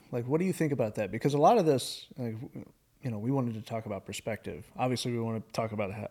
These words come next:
shifting it from a negative space to a positive space. So how do you think you go about that? Is it just,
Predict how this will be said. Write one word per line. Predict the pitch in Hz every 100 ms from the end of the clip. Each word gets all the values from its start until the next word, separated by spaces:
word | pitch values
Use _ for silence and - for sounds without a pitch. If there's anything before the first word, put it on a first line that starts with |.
| -
shifting | - 139 - 117
it | 107 -
from | 120 104 98 - - - -
a | 131
negative | 123 120 110 101
space | - 113 104
to | -
a | 98
positive | - 110 104 104 92
space. | - - 104 90 - - - - - - - _ _ _ _
So | - 151 135 127 - - _ _ _ _ _
how | - 190
do | 226
you | 175
think | 175 151
you | 143
go | 131 120 113 110 -
about | 117 - 101 -
that? | 101 -
Is | 147
it | 165
just, | 151 160 -